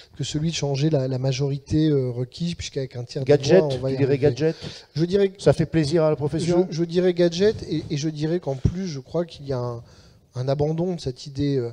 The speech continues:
Speaker 1: elle a été lancée dans un communiqué, euh, de presse, euh,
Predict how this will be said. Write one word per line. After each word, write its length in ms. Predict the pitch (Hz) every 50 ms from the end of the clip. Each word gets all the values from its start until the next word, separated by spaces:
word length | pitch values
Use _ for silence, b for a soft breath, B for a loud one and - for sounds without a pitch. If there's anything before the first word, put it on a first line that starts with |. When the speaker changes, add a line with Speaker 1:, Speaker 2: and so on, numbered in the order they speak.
| b b b b _ _
Speaker 1:
elle 160 | 143 139 139
a 60 | 139
été 260 | 143 143 - - 156
lancée 640 | 151 156 156 160 156 - - - 175 160 160 156 143 b b b b b b _ _
dans 240 | - 139 139 135 127
un 80 | 143 139
communiqué, 840 | 127 - 147 147 147 151 151 151 151 143 139 - 160 156 156 151 151
euh, 200 | 143 131 131 127
de 100 | 139 135
presse, 540 | 131 - - 147 143 143 135 - - -
euh, 300 | 120 117 113 113 113 113